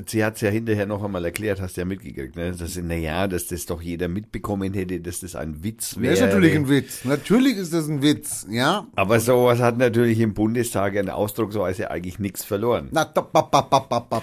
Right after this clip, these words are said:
Speaker 2: ba,
Speaker 1: Der Herr
Speaker 2: na,
Speaker 1: Schäuble
Speaker 2: hab
Speaker 1: wird sich
Speaker 2: dann
Speaker 1: freuen.
Speaker 2: Na, also sorry, wenn da Leute jetzt auf Kinderschießen angrenzen, ja, und, ähm,
Speaker 1: Wollen.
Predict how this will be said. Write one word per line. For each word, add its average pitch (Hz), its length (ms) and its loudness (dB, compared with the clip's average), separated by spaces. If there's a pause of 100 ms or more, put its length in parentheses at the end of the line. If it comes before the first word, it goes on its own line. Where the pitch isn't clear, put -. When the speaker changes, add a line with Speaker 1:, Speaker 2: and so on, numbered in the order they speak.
Speaker 2:
ba, 104 140 -6
Speaker 1:
Der 95 120 0
Herr 101 100 2
Speaker 2:
na, 180 40 0
Speaker 1:
Schäuble 135 460 8
Speaker 2:
hab 180 80 8
Speaker 1:
wird 180 120 2
sich 202 100 8
Speaker 2:
dann 185 80 4
Speaker 1:
freuen. 139 420 6 (280)
Speaker 2:
Na, 156 200 -4
also 127 180 0
sorry, 151 400 4
wenn 151 140 2
da 147 80 6
Leute 160 320 2
jetzt 156 240 2
auf 123 180 -6
Kinderschießen 180 580 0
angrenzen, 165 800 -2
ja, 139 400 0
und, 139 300 -2 (160)
ähm, 127 320 0
Speaker 1:
Wollen. 110 540 6